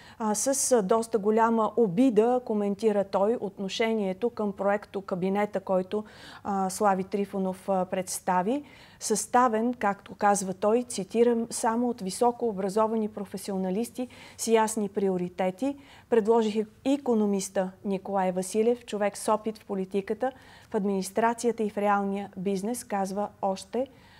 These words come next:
а, Слави Трифонов и добавя, че само за три дена върху него се е изляла, цитирам, „огромна помия“.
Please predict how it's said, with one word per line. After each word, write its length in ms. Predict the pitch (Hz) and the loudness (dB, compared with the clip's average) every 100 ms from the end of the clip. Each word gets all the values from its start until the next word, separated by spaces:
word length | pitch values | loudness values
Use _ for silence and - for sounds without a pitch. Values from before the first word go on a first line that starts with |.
| - 254 | -16 -8
а, 320 | 240 233 226 | -4 -4 -6
Слави 360 | - 240 233 | 2 2 2
Трифонов 600 | 226 240 233 233 233 226 269 | 0 -2 0 0 0 -2 -2
и 120 | 269 | 2
добавя, 400 | 254 247 254 254 | 4 4 6 4
че 120 | 240 | 2
само 300 | 240 226 226 | 0 0 2
за 120 | 220 | 0
три 280 | 226 240 262 | 0 0 2
дена 360 | 226 214 226 233 | 2 2 2 0
върху 280 | 202 202 | -2 -4
него 280 | 208 220 247 | -4 -2 -4
се 160 | - 226 | -2 -2
е 80 | 208 | 0
изляла, 440 | 190 208 208 247 | 0 0 2 0
цитирам, 520 | 247 190 226 247 240 - | -4 -6 2 2 2 -2
„огромна 680 | 214 180 226 226 220 220 262 - | -2 2 4 4 2 0 -4 -4
помия“. 520 | 202 208 226 208 | -2 2 2 2